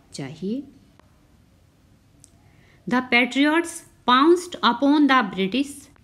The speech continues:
देशभक्तों ने ब्रिटिशों पर, ब्रिटिश पर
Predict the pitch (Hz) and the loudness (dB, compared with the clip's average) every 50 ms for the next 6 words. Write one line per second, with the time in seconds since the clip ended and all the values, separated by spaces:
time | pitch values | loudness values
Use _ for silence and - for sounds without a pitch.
0 | _ - 165 160 277 302 339 339 349 302 277 294 294 - - - 294 285 269 285 | _ -8 0 2 2 4 2 2 0 0 0 0 -2 -2 0 0 2 2 2 2
1 | 311 403 - - - _ _ _ _ _ _ _ _ _ _ _ _ _ _ _ | 0 -2 -6 -12 -20 _ _ _ _ _ _ _ _ _ _ _ _ _ _ _
2 | _ _ _ _ _ _ _ _ - 170 202 240 247 262 277 269 277 294 285 277 | _ _ _ _ _ _ _ _ -8 -4 -2 -2 0 2 0 0 2 0 0 0
3 | 285 262 285 370 466 - - - _ _ - 190 185 190 247 247 247 302 285 294 | 0 -2 -2 -2 -4 -10 -14 -20 _ _ -8 -6 -2 0 0 0 2 0 -2 -2
4 | - - 277 311 - | -2 -4 -2 -2 -2